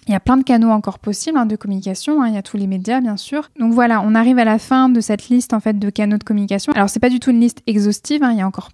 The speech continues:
plein de différentes manières de communiquer. Ou vous faites moi signe si vous voulez que je reprenne, en fait, un des canaux dont j'ai parlé,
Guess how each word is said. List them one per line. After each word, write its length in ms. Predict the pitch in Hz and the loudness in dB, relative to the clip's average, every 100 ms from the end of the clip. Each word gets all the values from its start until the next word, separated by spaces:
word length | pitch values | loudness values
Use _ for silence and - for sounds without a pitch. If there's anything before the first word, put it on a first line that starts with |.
| - | -2
plein 320 | 262 269 277 | 2 4 4
de 60 | 254 | 2
différentes 400 | 233 233 220 220 | -2 -4 -4 -2
manières 240 | 208 214 | -2 0
de 80 | 208 | -2
communiquer. 500 | - 202 202 233 226 | -4 -4 -2 -2 -2
Ou 120 | 240 | 0
vous 80 | 233 | 0
faites 240 | 226 311 | 0 0
moi 140 | 269 254 | 2 0
signe 180 | 311 339 | 0 -4
si 100 | 247 | -2
vous 100 | 226 | 0
voulez 220 | 226 269 | 2 0
que 260 | - 226 | 0 0
je 140 | 208 214 | 2 2
reprenne, 440 | 220 214 - 262 | 2 0 2 2
en 60 | 226 | 0
fait, 320 | - 240 226 - | 0 -4 -2 -2
un 120 | 233 | 0
des 200 | 240 233 | 2 0
canaux 440 | 226 233 226 247 240 | 0 0 2 2 0
dont 160 | 208 | -2
j'ai 140 | 196 196 | -4 -2
parlé, 420 | 196 196 240 | -2 0 0